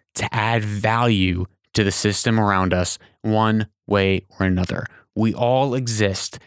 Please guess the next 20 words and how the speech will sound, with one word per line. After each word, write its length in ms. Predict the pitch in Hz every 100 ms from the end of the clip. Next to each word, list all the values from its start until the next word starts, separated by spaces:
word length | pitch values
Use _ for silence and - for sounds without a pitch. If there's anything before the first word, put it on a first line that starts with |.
| _
to 80 | -
contribute 920 | - 113 98 - 151 135 107 92 92 - _ _
to 140 | - -
a 40 |
better 360 | 107 113 127 135
world 500 | 110 95 92 92 - - - _
in 280 | - 110 101
one 400 | 101 101 104 101 _ _ -
way 480 | 101 98 92 92 85 _ _ -
or 460 | 104 95 92 92 _
another. 500 | - 95 95 - - - - _ _
And 260 | 131 135 127
the 80 | 139
reverse 500 | 135 113 117 123 -
is 160 | 135 131
also 340 | 139 190 -
true. 360 | 135 - 92 - _ _ _ _ _ - - -
If 200 | 139 127
a 60 | 135
company, 640 | 135 165 170 104 92 -